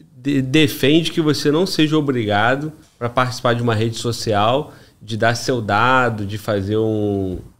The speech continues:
um reconhecimento facial e tal, porque isso aí fere a liberdade e tal. Porra, que é, que é mais invasão de liberdade do que o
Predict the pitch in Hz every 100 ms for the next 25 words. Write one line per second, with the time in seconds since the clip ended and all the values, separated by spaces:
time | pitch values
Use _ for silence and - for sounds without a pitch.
0 | _ 98 104 110 107 101 104 104 101 -
1 | 107 - 98 107 107 101 104 101 - 101
2 | - 104 - 95 104 107 104 101 90 85
3 | 90 101 98 87 87 92 82 - - _
4 | _ _ _ _ - 196 117 - 135 127
5 | - - 147 123 120 147 170 151 139 123
6 | 113 123 120 117 117 107 104 107 107 104
7 | 101 - 107